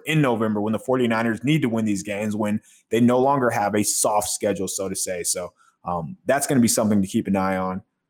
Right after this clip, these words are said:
Uh, early returns are not looking good, but we'll see, man. Uh, we shall see. So I think that'll do it for us, man. I,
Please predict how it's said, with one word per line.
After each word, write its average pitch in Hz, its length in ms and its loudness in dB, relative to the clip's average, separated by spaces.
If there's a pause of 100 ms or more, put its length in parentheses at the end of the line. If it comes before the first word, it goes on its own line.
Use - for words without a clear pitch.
(100)
Uh, - 100 -6 (260)
early 151 240 4
returns 165 720 2
are 180 260 -4
not 98 380 -4
looking 139 300 2
good, 185 360 4 (140)
but 156 100 2
we'll 170 160 4
see, 113 240 2
man. 85 300 -6 (420)
Uh, 85 140 -8 (140)
we 127 440 2 (220)
shall 95 540 -4 (200)
see. - 440 -10 (180)
So 117 400 -2 (160)
I 131 100 -2
think 226 300 0 (120)
that'll 156 220 0
do 175 200 2
it - 100 -2
for - 180 -2
us, - 240 -2
man. - 200 -4
I, 214 100 -4